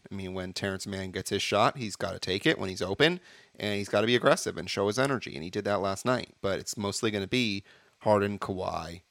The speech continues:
and P G when those three are on the floor together, and those other two guys just have to be the glue that makes the offensive lineup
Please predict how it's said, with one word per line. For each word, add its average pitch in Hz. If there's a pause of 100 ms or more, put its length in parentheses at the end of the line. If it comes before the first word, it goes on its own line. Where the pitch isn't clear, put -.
and 98
P 95
G 143
when 98
those 95
three 98
are 92
on 92
the 90
floor 143
together, 92 (280)
and 113
those 107
other 127
two 120
guys 98
just -
have 104
to -
be 95
the 90
glue 98
that 78
makes 87
the 101
offensive 90
lineup 82